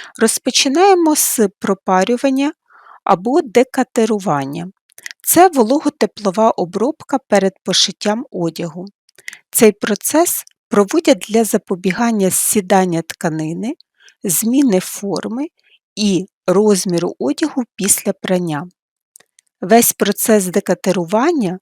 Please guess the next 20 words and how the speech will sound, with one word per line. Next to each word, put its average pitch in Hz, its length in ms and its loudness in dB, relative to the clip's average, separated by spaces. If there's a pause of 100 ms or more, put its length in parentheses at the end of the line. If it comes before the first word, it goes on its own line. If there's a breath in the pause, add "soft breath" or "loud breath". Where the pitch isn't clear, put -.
(280 soft breath)
це 233 240 4
зволоження, 190 920 -2 (520)
не 190 240 0
прання, 208 600 0 (460)
пропрасування 208 1200 0 (120)
і 202 120 -6
сушка - 560 -4
тканини. 165 640 -8 (560 loud breath)
При 240 140 2
цьому 381 340 0
дуже 262 320 0
важливо 233 540 0
враховувати 196 800 0
склад 233 520 0
і 240 60 -2
тип - 260 -4 (120)
тканини, 170 680 -6 (360 loud breath)
оскільки 196 680 2 (140)
різні 185 480 -2
матеріали 175 760 -2